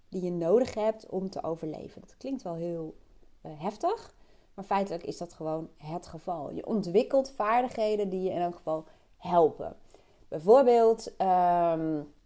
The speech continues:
in een gezin waar, eh, twee dochters zijn die, ehm, alcoholverslaafde ouders hebben, dan zie je vaak dat de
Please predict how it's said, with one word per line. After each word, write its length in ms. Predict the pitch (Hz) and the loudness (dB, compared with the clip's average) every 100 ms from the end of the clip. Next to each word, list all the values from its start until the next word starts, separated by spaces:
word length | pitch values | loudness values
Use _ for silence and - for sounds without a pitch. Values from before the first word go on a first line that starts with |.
| _ _ _ - | _ _ _ -8
in 120 | 185 | -4
een 60 | 170 | -4
gezin 560 | 165 160 202 214 175 - | -4 2 4 6 2 -4
waar, 460 | 170 170 160 156 - | -2 0 0 -2 -6
eh, 80 | - 156 160 160 | -10 -12 -12 -14
twee 600 | - 180 165 160 160 156 - - _ | -12 -6 -4 -4 -6 -10 -14 -18 _
dochters 460 | 196 196 - 180 - | -10 -10 -10 -14 -10
zijn 380 | - - 160 160 | -10 -10 -10 -8
die, 340 | 170 165 165 - - _ _ _ | -8 -8 -12 -16 -20 _ _ _
ehm, 760 | 170 160 160 160 156 160 160 - | -16 -14 -12 -12 -10 -10 -10 -2
alcoholverslaafde 720 | 185 180 175 - 165 165 - - | -2 -2 -8 -10 -10 -8 -10 -4
ouders 400 | 254 294 302 - | 2 2 0 -2
hebben, 300 | 247 247 247 | -2 0 -2
dan 200 | 190 185 | -2 -2
zie 260 | 165 220 | -2 0
je 160 | 269 220 | 2 0
vaak 380 | - 202 - - | -2 -6 -6 -8
dat 140 | |
de 80 | 180 | -10